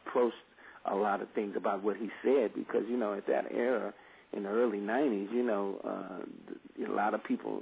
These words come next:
in the political world was, you know, trying to get rid of rap because they knew that it was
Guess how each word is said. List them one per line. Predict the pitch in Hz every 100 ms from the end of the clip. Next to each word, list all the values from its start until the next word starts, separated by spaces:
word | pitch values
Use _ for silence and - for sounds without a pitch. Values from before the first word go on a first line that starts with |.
| -
in | 104 104
the | 101 - - _ - 113
political | 117 151 - 104
world | 104 101 92 - - - -
was, | 104 101 95 92 - -
you | 117
know, | 107 98 -
trying | 113 107
to | 104
get | 117
rid | 104 165
of | 95
rap | 92 92 - - _ _ _ _ _ _ - - - -
because | 117 117 117 104 107 - - 107
they |
knew | 123 127 123 120
that | 107 101 -
it | 120
was | 117